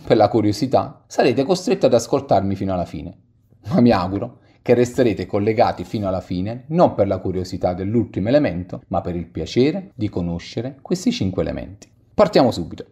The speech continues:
Primo elemento, acqua. L'acqua è un elemento indispensabile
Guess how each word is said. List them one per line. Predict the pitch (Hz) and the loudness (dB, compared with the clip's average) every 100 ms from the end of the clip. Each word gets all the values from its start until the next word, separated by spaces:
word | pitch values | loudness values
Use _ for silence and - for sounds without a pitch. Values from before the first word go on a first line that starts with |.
| _ _ | _ _
Primo | 240 220 | 8 8
elemento, | 160 127 95 90 90 _ _ - | 6 4 -4 -10 -14 _ _ -8
acqua. | 113 - - 82 - _ _ _ | -8 -8 -8 -8 -8 _ _ _
L'acqua | 147 190 - 214 - - _ | 4 4 4 2 2 -6 _
è | 160 | 2
un | 160 | 6
elemento | 147 147 139 135 | 6 6 4 2
indispensabile | 123 120 - 107 - 101 90 87 90 | 2 -2 -2 -4 0 0 0 -6 -8